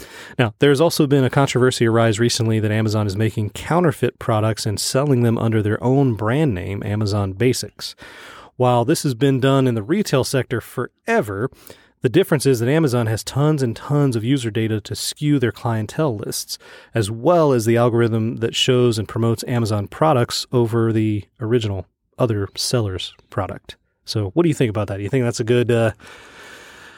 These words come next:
free market thing, or is it something should be regulated?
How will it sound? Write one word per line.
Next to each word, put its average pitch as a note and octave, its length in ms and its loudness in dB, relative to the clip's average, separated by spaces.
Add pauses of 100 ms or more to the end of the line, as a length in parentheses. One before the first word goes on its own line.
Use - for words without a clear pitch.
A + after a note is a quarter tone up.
(200)
free F3 300 2
market D#3 480 2
thing, F#3+ 800 2
or C3+ 340 4
is A#2 180 0
it C#3 100 -2
something B2+ 260 -4
should B2 180 -2
be A2 160 0
regulated? G#2 560 -2